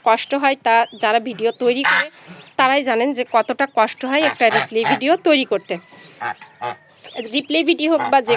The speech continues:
কোনো ধরনের ভিডিও তৈরি করতে কিন্তু প্রচুর সময় হয়। তো যাই হোক, ফিরে আসি মূল কথাতে। রাজাহাঁসের বাচ্চা ফোটার পর আপনারা কি কি করলে বাচ্চাগুলোকে সতেজ এবং সু-, সুন্দর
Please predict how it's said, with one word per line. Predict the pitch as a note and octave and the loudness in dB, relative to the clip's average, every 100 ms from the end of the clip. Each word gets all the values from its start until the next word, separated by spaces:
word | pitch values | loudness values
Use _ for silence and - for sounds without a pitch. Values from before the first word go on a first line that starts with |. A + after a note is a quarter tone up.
| A3 | 0
কোনো | A3 | 0
ধরনের | A3+ A3 A3 G3+ | 0 0 0 -2
ভিডিও | G#3+ G#3 B3+ - B3 | -4 -4 -4 -4 -2
তৈরি | A3 G#3+ | -2 -2
করতে | G#3 A3+ | -8 -6
কিন্তু | A#3 - | -8 -6
প্রচুর | D4+ D4 A#3 - | -4 -2 -2 -4
সময় | A#3 G#3+ A3+ | -4 -4 -4
হয়। | G3 - C#4 | -8 -10 -10
তো | |
যাই | A#3+ B3 C#4 | -2 0 0
হোক, | D#4+ - C4 - - - C#4+ - B2+ | -4 -6 -10 -10 -10 -8 -8 -8 -4
ফিরে | C4 C#4 C#4 | 0 2 2
আসি | D4 | 0
মূল | C4+ A#3+ A3+ | 0 0 0
কথাতে। | A3 C4+ D#4+ G#4+ - | 0 0 -2 -4 -4
রাজাহাঁসের | A3+ A#3+ D4+ D#4 E4 | 0 0 0 -2 -2
বাচ্চা | A#3+ G3+ - C#4 | 0 0 -2 -4
ফোটার | C#4+ C4+ B3+ A3+ | -4 -2 -4 0
পর | A#3 | 0
আপনারা | D#4+ - A3 G#3+ | 0 -2 -4 -4
কি | A3 C#4+ C#4 | -4 -8 -10
কি | D4 - | -8 -4
করলে | A#3+ A#3 | -2 0
বাচ্চাগুলোকে | G#3 G#3 B3+ B3 B3+ B3+ | -2 -2 -4 -2 -2 -2
সতেজ | - G#3+ B3 A#3+ | -2 -2 0 -2
এবং | A3 A3 - | -2 -4 -6
সু-, | A#3 G3 G3 - | -8 -8 -6 -6
সুন্দর | G#3+ | -4